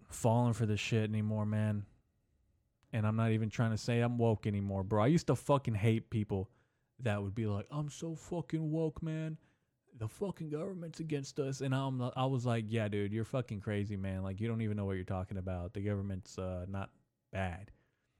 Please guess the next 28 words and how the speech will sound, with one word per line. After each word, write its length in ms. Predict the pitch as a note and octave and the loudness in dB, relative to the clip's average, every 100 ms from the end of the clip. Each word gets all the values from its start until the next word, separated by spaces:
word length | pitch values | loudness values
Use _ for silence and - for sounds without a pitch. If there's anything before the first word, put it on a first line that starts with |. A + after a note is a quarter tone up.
| _ - | _ -14
You 100 | F#2 | -8
know, 220 | F#2 F#2+ F#2 | -6 -4 -4
like, 220 | F2+ - | -6 -4
I, 220 | G2+ G2+ - | -4 -4 -2
I 100 | G#2+ | 0
would 160 | A#2+ | 2
read 280 | B2 E3 D3+ | 4 4 2
C 200 | - D#3 | 0 2
N 120 | C3+ | 4
N, 180 | C3+ B2+ | 4 4
dude. 240 | G#2 G#2 | 4 4
I 60 | A2 | 4
would 160 | A2 G#2+ | 2 4
get 160 | B2 | 4
on 160 | C3+ A2+ | 4 4
Google 240 | A#2+ A#2+ | 4 4
News 260 | A2 A2+ G#2+ | 4 2 2
and 100 | G#2 | 0
I 60 | |
would 240 | G2+ G2 G2 - | 0 0 -2 0
fucking 260 | G#2+ F#2+ | 0 2
read 180 | G2 G#2 | 2 2
the 40 | |
news, 320 | F#2 G2 G2 F2+ | 0 0 0 0
dude. 240 | F#2 F#2 | -4 -2
And 160 | G2+ G#2+ | 0 4
yeah, 220 | B2+ B2 | 6 6
sometimes, 640 | - D3 C#3+ C#3 C3+ A#2+ | 4 2 4 4 4 0